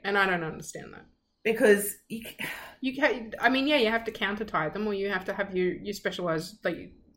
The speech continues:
Speaker 1: the way that you do your jockey straps to make sure that it's not gonna go anywhere. But
Speaker 2: Yeah.
Speaker 1: surely, as the person who owns that ladder, you don't wanna have to go and buy another one because you don't know where you lost it on the highway.
Speaker 2: Yeah. And then it, it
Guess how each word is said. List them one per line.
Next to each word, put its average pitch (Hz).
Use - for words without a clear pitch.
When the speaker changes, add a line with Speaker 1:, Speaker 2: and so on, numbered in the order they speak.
Speaker 1:
the 185
way 175
that 170
you 175
do 175
your 170
jockey 160
straps -
to 175
make 151
sure 160
that 156
it's 156
not 156
gonna 160
go 151
anywhere. 170
But 208
Speaker 2:
Yeah. -
Speaker 1:
surely, 277
as 233
the 226
person 233
who 214
owns 196
that 185
ladder, 190
you 214
don't 208
wanna 202
have 190
to -
go 202
and 202
buy 196
another 190
one 180
because 190
you 202
don't 226
know 208
where 196
you 180
lost 190
it 190
on 220
the 214
highway. 233
Speaker 2:
Yeah. 196
And 240
then 240
it, 202
it 214